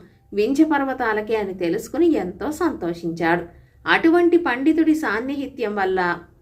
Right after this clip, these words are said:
తను జ్ఞాన సముపార్జన చేయవచ్చునని భావించాడు. అతడు తన మనసులో దాగి ఉన్న ఎన్నో భౌతిక, ఆధ్యాత్మిక విషయాలకు సంబంధించిన సందేహాల గురించి తీర్థంకరుడికి చెప్పుకున్నాడు.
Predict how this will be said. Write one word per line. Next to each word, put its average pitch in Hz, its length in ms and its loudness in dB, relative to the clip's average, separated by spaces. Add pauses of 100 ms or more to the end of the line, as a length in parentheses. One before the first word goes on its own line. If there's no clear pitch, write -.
తను 285 140 0
జ్ఞాన 190 380 0
సముపార్జన 302 640 2
చేయవచ్చునని 220 920 -4
భావించాడు. 151 840 -4 (460)
అతడు 330 260 4
తన 294 220 2
మనసులో 277 520 -2
దాగి 240 320 0
ఉన్న 220 220 -2
ఎన్నో 196 520 -2
భౌతిక, 196 560 -2
ఆధ్యాత్మిక 196 840 -2
విషయాలకు 190 600 -4
సంబంధించిన 185 920 -4 (440)
సందేహాల 240 640 0
గురించి 175 500 0
తీర్థంకరుడికి 190 1080 -2
చెప్పుకున్నాడు. 147 640 -2